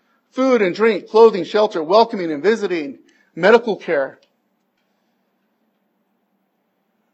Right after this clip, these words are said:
And so the question I asked last week about where do our priorities go? Do we give to those who are truly at some,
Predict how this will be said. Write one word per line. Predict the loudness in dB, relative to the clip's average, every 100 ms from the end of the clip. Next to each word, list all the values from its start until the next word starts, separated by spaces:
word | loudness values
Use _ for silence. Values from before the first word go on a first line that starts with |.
| _ _ _ _ _ _ _ _ _ _ _ _ _ _ _ _ _ _ -20 -14
And | 2
so | 6 6 4 -4 _ -20 -10
the | -8
question | 4 4 4
I | 0
asked | 0 0
last | 2 2 2
week | -4 -2
about | 2 2 0 -8 _ _ _ _ _ _ _ _ _
where | -4 -2
do | 0 2
our | 2
priorities | 2 -2 0 -2 -6 -10
go? | -10 -10 -10
Do | -14
we | -16
give | -8 -8
to | -4
those | 0 0 0
who | -6
are |
truly | -6 -10 -10 -6 -6
at | -6
some, | -10 -12